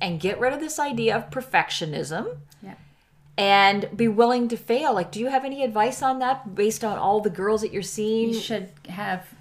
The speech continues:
Speaker 2: up and go programs for girls
Speaker 1: Yes.
Speaker 2: throughout, everywhere. I mean, that's
Speaker 1: Well, I, you, you
Speaker 2: that's
Speaker 1: have
Speaker 2: what
Speaker 1: a
Speaker 2: I'm
Speaker 1: leader
Speaker 2: trying
Speaker 1: in
Speaker 2: to
Speaker 1: me.
Speaker 2: do.
Speaker 1: I'm, like,
Speaker 2: Yeah.
Speaker 1: raising my
Speaker 2: Yeah.
Speaker 1: hand.
Speaker 2: But you know what, Dana, what I decided, um, last year was I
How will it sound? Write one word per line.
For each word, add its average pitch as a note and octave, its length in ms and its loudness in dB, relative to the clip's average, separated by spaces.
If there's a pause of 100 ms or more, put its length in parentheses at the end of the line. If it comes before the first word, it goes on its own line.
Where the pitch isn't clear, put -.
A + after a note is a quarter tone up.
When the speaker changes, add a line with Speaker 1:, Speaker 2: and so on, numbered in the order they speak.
Speaker 2:
up F#3+ 220 -8
and G3+ 120 -8
go B3 460 -4
programs A#3+ 640 -4
for G3 380 -8
girls C#4 460 4
Speaker 1:
Yes. G3 320 2
Speaker 2:
throughout, C4+ 480 6
everywhere. D#4+ 560 8
I A#3+ 80 6
mean, C4 160 6
that's C#4+ 180 6
Speaker 1:
Well, G#3 300 8
I, G#3+ 180 12
you, B3+ 140 6
you C4+ 80 6
Speaker 2:
that's C#4 260 10
Speaker 1:
have C#4 160 12
Speaker 2:
what C4 100 12
Speaker 1:
a B3+ 40 12
Speaker 2:
I'm B3+ 60 10
Speaker 1:
leader C#4 180 8
Speaker 2:
trying B3+ 240 12
Speaker 1:
in B3+ 60 10
Speaker 2:
to B3+ 40 8
Speaker 1:
me. C4+ 240 12
Speaker 2:
do. A#3 80 12
Speaker 1:
I'm, A#3+ 140 12
like, B3+ 100 12
Speaker 2:
Yeah. A3+ 120 12
Speaker 1:
raising C4 360 12
my B3 140 12
Speaker 2:
Yeah. B3+ 80 12 (180)
Speaker 1:
hand. G#3+ 460 8
Speaker 2:
But - 200 0
you D#4+ 100 2
know D4 180 4
what, D4+ 180 0 (280)
Dana, C4+ 280 0
what A#3 200 0
I A3 360 -2 (320)
decided, F3 840 -6 (340)
um, E3+ 340 -6
last E3 420 -6
year E3 260 -6
was D#3+ 420 -10 (100)
I E3+ 320 -8